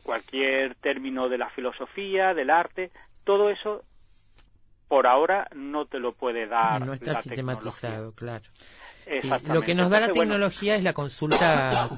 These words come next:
Speaker 2: <coughs> en cualquier lugar. Digo, antes para consultar un diccionario uno tenía que estar en su casa, o en una biblioteca, o en un aula.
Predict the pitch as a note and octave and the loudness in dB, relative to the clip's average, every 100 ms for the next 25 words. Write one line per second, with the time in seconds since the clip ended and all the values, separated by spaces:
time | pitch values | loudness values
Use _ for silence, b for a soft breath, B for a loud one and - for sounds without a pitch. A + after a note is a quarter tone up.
0 | B B B B2+ C3 B2+ C#3+ C3+ C3 D#3 | B B B -6 -6 -2 -2 0 2 4
1 | C3+ A#2+ A#2+ C#3 C#3 D#3 C#3+ C#3+ C3+ C#3 | 2 0 -2 -4 -4 -2 -2 -2 -6 -2
2 | D3+ D3 C#3+ D#3 D3+ E3+ D#3 C3 C3 A#2+ | -2 -2 -6 -2 -2 -2 -4 -4 -8 -6
3 | B2+ B2+ C#3 C3+ C3 C3+ B2 A2+ A#2+ B2 | -6 -6 -8 -6 -6 -6 -8 -8 -8 -6
4 | C#3 B2+ A#2+ - A#2+ A2+ C3+ C3+ C3+ C3+ | -6 -6 -8 -6 -6 -6 -6 -4 -4 -4